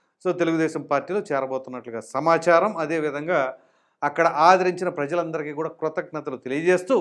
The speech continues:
మరలా ఒకసారి ఆశీర్వదిస్తే మీకు రుణపడి ఉంటాను అన్నట్లుగా ఆయన లేఖ రాయడం జరిగింది. So, ఈ విధంగా లావు కృష్ణదేవరాయలు గారిని వైసీపీ కోల్పోవడం అనేది ఎంతవరకు అది నష్టమా, లాభమా అనేది మీరు కామెంట్ సెక్షన్లో తెలియజేయచ్చు. ఇక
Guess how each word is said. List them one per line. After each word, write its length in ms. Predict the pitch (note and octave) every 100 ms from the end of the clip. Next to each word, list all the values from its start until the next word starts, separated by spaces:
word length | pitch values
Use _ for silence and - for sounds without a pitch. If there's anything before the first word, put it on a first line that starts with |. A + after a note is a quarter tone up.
| - - _ _ _ - C#3
మరలా 200 | D#3+ F#3+
ఒకసారి 260 | F3 F3+ D#3+ D#3+
ఆశీర్వదిస్తే 580 | E3 E3 D3 C#3 B3 E3+ C3+ - _ E3
మీకు 140 | C#3+ C#3
రుణపడి 300 | D3 D3+ C3+
ఉంటాను 360 | C3+ C3+ C#3+ C3 B2+
అన్నట్లుగా 420 | A#2+ A2+ F3 F#3 A#2 C#3+
ఆయన 140 | C#3 A#2
లేఖ 140 | A2 A2
రాయడం 220 | G2 C#3 G#2+
జరిగింది. 300 | F#2 F2+ _ _ _ _ _ _ _
So, 80 | - A#3+ A#3
ఈ 40 | A#3
విధంగా 340 | B3+ B3+ A3+ G#3+ A3 E3
లావు 200 | E3+ A3+ A#3
కృష్ణదేవరాయలు 760 | F#3+ - G#3 G#3 G3 G3 F#3+ F3+
గారిని 280 | E3+ E3+ G3+ E3
వైసీపీ 380 | E3+ F#3+ E3 F3 D#3+
కోల్పోవడం 480 | D#3+ D#3+ D3 C3+ B2+
అనేది 320 | B2+ D#3 F3 A2 _ _ _ _ _ _ - E3
ఎంతవరకు 560 | G#3 A#3+ G#3 F#3+ F#3+ A#3+ - -
అది 140 | D3+ C3+ C#3+
నష్టమా, 420 | E3 - F#3+ F#3+ G#3+ D#3+ C#3+
లాభమా 400 | D3 E3 E3 D#3+ D3
అనేది 220 | E3+ G3+ D#3
మీరు 120 | C3+ D3+
కామెంట్ 280 | D3+ D#3 C3+
సెక్షన్లో 280 | - E3 E3
తెలియజేయచ్చు. 520 | C3+ A#2+ G#2+ G2 - _ _ _ _ _ _ -
ఇక 80 | F#3